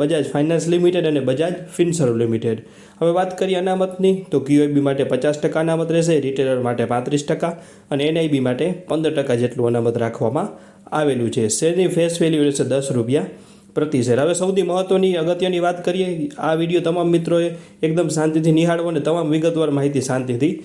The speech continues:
સાંભળવી. એક ખાસ નોંધ કે આઈ પી ઓમાં શેર હોલ્ડર કોટા રાખવામાં આવેલ છે, જે શેરધારક કોટા આઈ પી ઓ સાઇઝના દસ ટકા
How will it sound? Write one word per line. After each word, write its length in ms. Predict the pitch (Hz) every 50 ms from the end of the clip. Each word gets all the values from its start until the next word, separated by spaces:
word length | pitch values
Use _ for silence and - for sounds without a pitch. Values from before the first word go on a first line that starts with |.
| - - - -
સાંભળવી. 540 | - - 156 147 139 127 120 117 113 113 107 107 - - - - - -
એક 100 | - - - - -
ખાસ 260 | 170 175 180 175 -
નોંધ 180 | 190 190 185 185 170
કે 80 | 175 165
આઈ 180 | 151 160 165 165
પી 100 | 170 175
ઓમાં 220 | 175 175 165 151 139 -
શેર 100 | 156 156
હોલ્ડર 280 | 156 165 170 165 170 165 160 170
કોટા 240 | 165 165 170 165 160
રાખવામાં 380 | 160 165 165 180 165 160 165 160
આવેલ 180 | 170 175 170
છે, 140 | 160 175 175 175 175 - - - - - - -
જે 140 | - 139
શેરધારક 500 | - - 156 170 165 160 165 170 165 165 165
કોટા 280 | - 165 170 165 165 156
આઈ 140 | 160 170 165 165
પી 100 | 175 175
ઓ 40 | 160
સાઇઝના 400 | 151 156 147 143 139 143 160 160 147 135
દસ 160 | 147 151 156 -
ટકા 300 | - 120 - 131 151